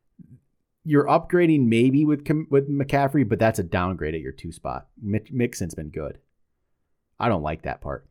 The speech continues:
In receiver-wise, you're trading Pittman and Godwin to get A J Brown, upgrade, right? But Brandon Cooks, to me, downgrade.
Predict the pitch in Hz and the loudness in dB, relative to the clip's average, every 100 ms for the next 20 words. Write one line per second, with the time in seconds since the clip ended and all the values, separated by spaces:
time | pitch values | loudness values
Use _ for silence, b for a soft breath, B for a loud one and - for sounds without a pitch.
0 | - 123 113 110 131 135 147 131 127 131 | -6 -2 0 2 2 4 4 4 2 -2
1 | - 104 95 120 110 98 - 143 135 110 | -6 -4 0 2 2 0 0 0 0 -2
2 | 92 82 113 123 90 85 _ _ - 110 | -2 0 0 0 -4 -8 _ _ -10 -2
3 | 113 107 110 135 135 113 107 123 _ _ | 2 2 2 2 2 2 0 -4 _ _
4 | - 107 - 87 95 - _ - 92 113 | -6 -6 -4 -6 -6 -10 _ -4 -2 -2
5 | - _ - 98 117 117 104 147 123 - | -4 _ -14 -2 2 2 2 0 -2 -2
6 | 98 95 - _ - 110 117 90 - | -4 -4 -8 _ -6 -2 0 -2 -8